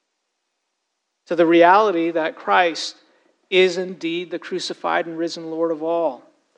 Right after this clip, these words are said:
Well, according to Jesus here in John fifteen, it is his holy life and love overflowing in your life and mine.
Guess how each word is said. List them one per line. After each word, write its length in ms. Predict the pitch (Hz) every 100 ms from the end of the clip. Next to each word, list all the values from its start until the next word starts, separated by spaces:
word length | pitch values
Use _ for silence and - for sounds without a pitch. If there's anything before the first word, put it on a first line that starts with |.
| _ - - -
Well, 180 | 175 175
according 420 | 175 - 247 226
to 100 | 196
Jesus 640 | 160 170 233 247 175 175
here 280 | - 202 190
in 100 | 190
John 320 | 175 180 190
fifteen, 800 | 185 175 170 - 214 208 180 131 - _ _ _ _ _ _ _ _ _ _ -
it 160 | 185
is 580 | 185 185 185 180 - - _ _ _ _ _
his 540 | - 220 226 240 240
holy 640 | - - 220 226 208 202 190 _
life 640 | 170 175 208 190 175 170 -
and 240 | 185 180 185
love 500 | 196 185 165 165 - -
overflowing 1040 | 185 208 190 175 - 214 208 170 165 170 - _ _
in 240 | 180 175 202
your 280 | 185 202 185
life 380 | 156 160 156
and 120 | 175 170
mine. 460 | 180 190 190 151